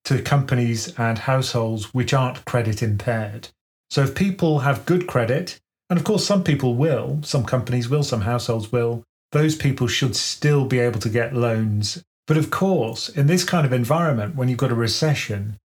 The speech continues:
the demand for credit is gonna be much smaller. So all this is really doing is saying that for those very few people who are eligible for credit in this kind of adverse scenario,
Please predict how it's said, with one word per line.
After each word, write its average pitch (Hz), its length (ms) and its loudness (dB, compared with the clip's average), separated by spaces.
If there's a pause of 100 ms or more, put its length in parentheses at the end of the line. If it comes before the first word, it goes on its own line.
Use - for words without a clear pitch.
(140)
the 139 80 2
demand 147 560 2
for 123 140 -2
credit 110 380 -2
is 113 100 -4
gonna 120 180 0
be 117 100 2
much 117 280 0
smaller. 117 600 -2 (320)
So 160 140 0
all 220 120 2
this 196 180 0
is 127 120 2
really 135 380 4
doing 113 280 2
is 110 140 0
saying 123 340 2
that 110 320 -2 (220)
for 131 100 0
those 139 240 2
very 147 280 2
few 143 300 2
people 127 460 2
who 120 140 2
are 120 60 4
eligible 131 460 2
for 101 140 -6
credit 107 580 -4
in 123 140 0
this 120 160 0
kind 113 220 -2
of 110 80 0
adverse 110 380 0
scenario, 117 720 0